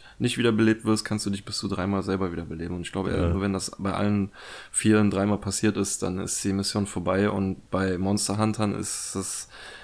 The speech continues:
Speaker 1: sch-, wesentlich schneller vorbei. Da reicht es, wenn einer, glaub ich, dreimal stirbt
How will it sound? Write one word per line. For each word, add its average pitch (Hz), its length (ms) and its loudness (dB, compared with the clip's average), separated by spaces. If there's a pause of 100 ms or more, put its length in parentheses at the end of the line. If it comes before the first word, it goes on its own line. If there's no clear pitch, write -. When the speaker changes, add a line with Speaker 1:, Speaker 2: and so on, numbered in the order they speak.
(300)
Speaker 1:
sch-, - 320 -6
wesentlich 104 340 2
schneller 107 240 6
vorbei. 92 300 2
Da 90 80 0
reicht 98 200 0
es, 107 140 0
wenn 104 80 4
einer, 107 480 4
glaub 98 180 0
ich, 98 120 -4
dreimal 98 320 2
stirbt - 580 -2